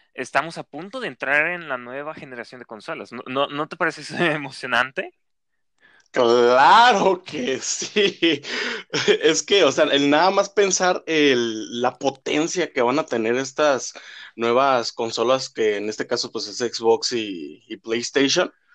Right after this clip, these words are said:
Speaker 2: porque obviamente no voy a contar Nintendo. Son buenos juegos y buena consola, pero, pues, no tienen tanta potencia.
Speaker 1: <laughs> Sí, exacto,
Speaker 2: Este,
Speaker 1: precisamente.
Speaker 2: me, me hacen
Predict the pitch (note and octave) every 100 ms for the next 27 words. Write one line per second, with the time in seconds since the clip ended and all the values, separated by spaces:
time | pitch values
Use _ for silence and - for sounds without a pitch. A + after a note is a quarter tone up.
0 | _ _ - A2 A2+ A#2+ A#2+ A#2+ B2 A2+
1 | A#2 A2 A2 A#2 A2 A2+ A#2+ D#3 _ _
2 | - A2+ A2+ A#2 A2+ G#2+ - A#2+ A#2 A#2
3 | G#2+ G#2+ A2 A2+ G#2+ B2+ C3 B2+ G#2+ -
4 | G#2+ G#2+ A2 A2+ A2 - A#2 A2+ - -
5 | A2+ A2 - - - C#3 C3 - B2 C3
6 | A#2 B2 B2+ A#2 A2+ F#2+ - A2 G#2+ G#2
7 | G#2+ C3 - C3 C3 B2+ B2+ B2 C3+ E3
8 | E3 C#3 A#2+